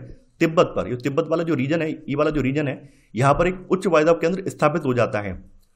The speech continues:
और इस उच्च वायुदाब केंद्र के दक्षिण में भारतीय उपमहाद्वीप की ओर निम्न स्तर पर धरातल के साथ साथ शुष्क महाद्वीपीय पवनों का प्रभाव प्रारंभ हो जाता है।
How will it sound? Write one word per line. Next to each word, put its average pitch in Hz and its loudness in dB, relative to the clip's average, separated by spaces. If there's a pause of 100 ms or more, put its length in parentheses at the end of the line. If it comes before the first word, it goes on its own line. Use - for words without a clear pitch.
(220)
और 151 6
इस 196 0
उच्च - -2
वायुदाब 165 4
केंद्र 165 0
के 180 -2
दक्षिण 123 0
में 120 -2 (500)
भारतीय 123 0
उपमहाद्वीप 165 0
की 180 -4
ओर - -4 (180)
निम्न 160 4
स्तर - 0
पर 120 -2 (440)
धरातल 123 4
के 180 0
साथ 170 4
साथ 165 2 (480)
शुष्क 196 2
महाद्वीपीय 147 2
पवनों 165 2
का 175 4
प्रभाव 151 2 (400)
प्रारंभ 135 6
हो 170 4
जाता 160 2
है। 151 -8